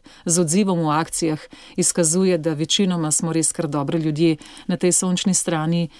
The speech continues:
Alp. Pa vendarle, v kaj pa vendarle usmeriti svoj fokus v tej naši družbi?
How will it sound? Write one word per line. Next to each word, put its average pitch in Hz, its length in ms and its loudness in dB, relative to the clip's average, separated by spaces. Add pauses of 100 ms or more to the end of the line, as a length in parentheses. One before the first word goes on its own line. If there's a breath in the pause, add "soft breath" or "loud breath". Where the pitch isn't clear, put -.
(200 loud breath)
Alp. 180 440 0 (140)
Pa 180 180 0
vendarle, 185 540 2 (360 loud breath)
v 202 60 0
kaj 202 320 2
pa 185 80 0
vendarle 180 320 2
usmeriti 165 400 0
svoj 156 240 -2
fokus - 540 -2 (180 soft breath)
v - 160 -4
tej 175 80 2
naši 151 340 0
družbi? 151 460 -2